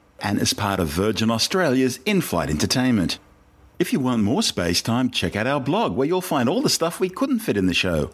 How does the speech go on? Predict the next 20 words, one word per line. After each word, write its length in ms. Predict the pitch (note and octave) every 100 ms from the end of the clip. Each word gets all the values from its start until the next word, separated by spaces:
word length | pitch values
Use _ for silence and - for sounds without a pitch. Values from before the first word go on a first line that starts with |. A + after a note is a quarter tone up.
| -
as 120 | B2+
well 120 | G#2+
as 140 | F2+ F#2+
loads 300 | G#2+ G2 F#2
of 100 | A2
images, 580 | F3+ G#2+ A#2+ C3+ C#3 A#2+
news 320 | A#2+ A#3+ A#3+
stories, 440 | - G2 A2+ A2+
videos, 540 | G#2 G#3 F#3+ F#2+ C3+ -
and 160 | D3+ B2
junk 260 | E3+ A3
on 100 | G#3
the 80 | F3+
web 240 | D#3+ D3+
I 140 | C3 C#3
find 300 | C#3 A#2+ A#2+
interesting, 560 | A3+ A#3 C3+ G#2+ A2 -
important, 500 | D#3+ C#3+ C#4+ - E2
or 140 | D2+
amusing. 580 | D#2 G#2 C3+ A2+ F#2 D2+